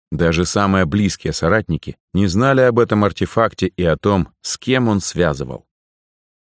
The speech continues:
"Владыка, приветствую тебя", раздался почтительный голос в ухе Надина, да так тихо, что никто при всём своём желании никогда не смог бы его расслышать. "И тебе доброе утро",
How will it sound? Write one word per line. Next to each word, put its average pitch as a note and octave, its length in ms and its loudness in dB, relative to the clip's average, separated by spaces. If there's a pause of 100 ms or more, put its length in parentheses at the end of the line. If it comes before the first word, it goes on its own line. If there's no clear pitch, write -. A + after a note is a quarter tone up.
(140)
"Владыка, D2 720 -2 (220)
приветствую D#2 800 -2
тебя", B1 360 -8 (380)
раздался D#2 540 0
почтительный D#2 640 -2
голос D#2+ 400 0
в D#2+ 100 -2
ухе D#2+ 200 -4
Надина, D#2 460 -2 (340)
да D2+ 220 -4
так F2+ 280 -2
тихо, G2 360 -4
что - 220 -4
никто G2+ 380 0
при G#2 160 -2
всём A2+ 280 0
своём G2 280 0
желании F#2+ 480 2
никогда F2 500 2
не F2+ 120 0
смог F2 300 -2
бы D#2+ 140 0
его D#2 220 2
расслышать. - 640 -4 (920)
"И D#2+ 140 0
тебе G2 360 2
доброе A2 340 4
утро", E2 420 0